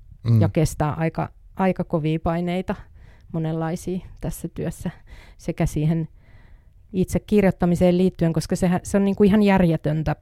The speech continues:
Speaker 2: tavallaan. Mä aina ihmettelen, että miksi kukaan <laughs> niinku
Speaker 1: Niin.
Speaker 2: <laughs> ku-, niinku semmonen tyhjästä nyhjäseminen. Et se on niinku niin tuskallista välillä.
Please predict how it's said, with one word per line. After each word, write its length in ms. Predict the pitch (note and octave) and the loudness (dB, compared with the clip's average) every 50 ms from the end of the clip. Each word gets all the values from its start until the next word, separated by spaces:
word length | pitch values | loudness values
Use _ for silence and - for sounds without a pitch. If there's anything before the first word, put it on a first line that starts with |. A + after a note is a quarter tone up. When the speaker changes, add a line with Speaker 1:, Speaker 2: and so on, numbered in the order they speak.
| - - | -2 0
Speaker 2:
tavallaan. 340 | E3+ D#3 E3 E3 D#3+ D#3+ E3 | 2 4 4 4 4 4 4
Mä 60 | E3 | 4
aina 140 | E3+ E3 E3 | 4 2 2
ihmettelen, 400 | F3+ E3 E3+ D3+ - - D#3 D#3 | 2 2 2 0 0 0 0 0
että 100 | - - | 0 0
miksi 200 | C4 - - - | -2 -2 -2 -4
kukaan 440 | - F#3+ - - D3 C3+ D3+ D#3 D#3 - - - - - - - | -6 -6 -2 -2 -2 -2 -2 -4 -6 -10 -14 -20 -20 -20 -20 -20
<laughs> 320 | _ - _ - G3 - | _ -10 _ 2 4 4
niinku 280 | - - - A#3 - - - - - - - - D#4 | 4 4 4 2 2 2 2 2 2 2 4 4 4
Speaker 1:
Niin. 340 | - C#3+ F3 F#3+ G3 F#3+ D#3 - - - - - - | 6 8 8 8 8 6 4 2 0 -2 -4 -14 -12
Speaker 2:
<laughs> 320 | - - - - - - | -12 -12 -14 -16 -10 -6
ku-, 120 | - B3 - | -4 -2 2
niinku 220 | - B3 A#3+ A3+ A3+ | 4 4 4 4 4
semmonen 260 | A#3 B3 A#3+ A#3+ - | 4 4 4 4 4
tyhjästä 580 | - B3+ A#3+ - - F#3 - - - D#3 - - - | 4 4 4 6 4 2 0 -2 -6 -8 -8 -8 -6
nyhjäseminen. 840 | F#3+ F3 E3 - F3+ - E3 - - D#3+ E3+ F3 F3+ F3+ G3 G3+ - - - - - - - - - | -4 -2 -2 -2 -4 -6 -6 -8 -8 -8 -8 -8 -8 -6 -8 -8 -8 -10 -18 -20 -20 -20 -20 -20 -20
Et 100 | - - | -12 -6
se 80 | - G#3 | -2 0
on 80 | G3 | 0
niinku 160 | G3 G3+ F#3+ G#3+ | 0 2 2 2
niin 240 | A3 A3+ G#3 F3 | 2 2 2 2
tuskallista 680 | - F#3+ F3+ - - - - - D#3 D3+ - - - C3+ | 0 -2 -4 -4 -6 -8 -8 -6 -6 -6 -6 -8 -8 -8
välillä. 400 | C3 C#3+ C3 A2+ C3 - F3 | -8 -8 -8 -8 -8 -8 -8